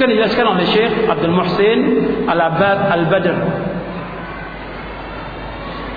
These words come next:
Sebagian orang berkelompok membentuk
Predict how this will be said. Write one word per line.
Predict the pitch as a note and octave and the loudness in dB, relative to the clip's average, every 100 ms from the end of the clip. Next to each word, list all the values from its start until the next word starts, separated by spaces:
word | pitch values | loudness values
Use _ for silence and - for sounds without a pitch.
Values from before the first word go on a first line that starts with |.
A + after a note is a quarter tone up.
| - - - C#5 - - - - - - - - - - - - - - | -10 -10 -8 -6 -6 -6 -6 -6 -6 -6 -6 -6 -6 -6 -6 -6 -6 -2
Sebagian | F#3 F#3 G3 A3 | 4 4 6 6
orang | A3+ A#3 A#3+ | 6 4 4
berkelompok | A3 A3+ G#3 G3 A3+ A#3+ - - - - | 4 4 4 4 4 4 2 2 2 2
membentuk | F#3 G3+ G#3 A#3+ A#3+ | 4 4 4 4 4